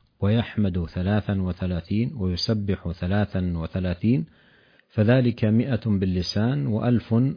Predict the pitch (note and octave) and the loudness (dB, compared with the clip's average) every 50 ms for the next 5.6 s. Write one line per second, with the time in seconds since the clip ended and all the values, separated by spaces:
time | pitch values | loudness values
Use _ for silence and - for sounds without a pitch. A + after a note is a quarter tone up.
0 | - _ - - - G2+ F2+ F2 E2+ D#2+ D2 D#2 E2 D2+ D2 C2+ - _ _ _ | -8 _ -12 -4 -2 0 0 2 0 -2 -2 -4 -4 -4 -6 -10 -14 _ _ _
1 | _ _ _ _ _ _ _ _ _ _ _ _ _ _ _ - B2+ C#3 C3 B2+ | _ _ _ _ _ _ _ _ _ _ _ _ _ _ _ 4 4 6 6 6
2 | A#2 A#2+ C#3 C#3+ C#3 B2 C3 B2+ B2+ E3 - _ - _ - D#3+ D#3+ C#3+ B2+ A2+ | 6 6 4 4 4 4 2 0 0 -2 -8 _ -20 _ 0 2 4 6 6 6
3 | G#2 G2 E2 D#2+ D#2+ D2 C2+ - _ _ _ _ _ _ - G2 G#2+ F#2 G2+ F#2+ | 6 4 4 0 -6 -8 -8 -10 _ _ _ _ _ _ 0 2 2 4 4 2
4 | G2 G2 F#2+ G2+ A2 A#2+ - C#3 G#2 G2 F#2+ E2+ F#2 F2+ F2+ F2+ F2 - - F#2+ | 2 2 2 2 2 0 0 0 0 0 0 0 0 0 0 0 -2 -2 -4 -4
5 | F2+ G2+ A2 G#2+ G2 - C3 B2 A#2 C3 D#3 F#3 | -2 0 -2 -2 -2 -2 -2 0 0 0 -2 -4